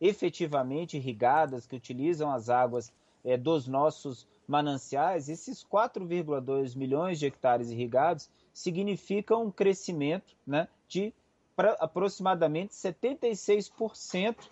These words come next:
da, da, da área equipada com, é, irrigação no país, né? Então, um crescimento aí, é, potencial bastante,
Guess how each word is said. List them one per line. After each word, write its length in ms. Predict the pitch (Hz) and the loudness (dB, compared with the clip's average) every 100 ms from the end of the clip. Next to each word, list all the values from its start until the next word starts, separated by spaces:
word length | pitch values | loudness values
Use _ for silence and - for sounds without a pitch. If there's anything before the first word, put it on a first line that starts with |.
| - _ _ | -20 _ _
da, 200 | 139 151 | 2 4
da, 360 | 151 151 147 139 | 4 4 4 4
da 180 | 135 143 | 2 2
área 300 | 143 165 180 | 4 2 0
equipada 640 | 180 226 143 143 151 170 | -6 -8 -4 -2 -2 -4
com, 360 | 165 170 180 196 _ _ _ - | -6 -8 -8 -10 _ _ _ -4
é, 600 | 135 147 147 147 147 147 | 0 2 4 2 2 4
irrigação 640 | 160 180 180 160 - 165 | 4 4 4 0 0 -2
no 80 | 170 | 0
país, 480 | 196 170 135 123 117 | 2 2 2 -4 -6
né? 120 | 131 | -6
Então, 260 | - 226 | -4 -4
um 100 | 277 | -4
crescimento 760 | 262 175 175 - 147 143 175 - | -2 0 0 0 0 0 0 0
aí, 300 | 135 139 160 _ _ - | 2 2 0 _ _ 0
é, 120 | 131 | 0
potencial 920 | - 165 165 160 - 143 127 139 151 _ _ - | 4 2 4 -2 -2 2 4 4 0 _ _ -8
bastante, 1000 | 131 139 - - 151 185 185 - 170 | 0 0 0 -6 -6 -4 -8 -6 -4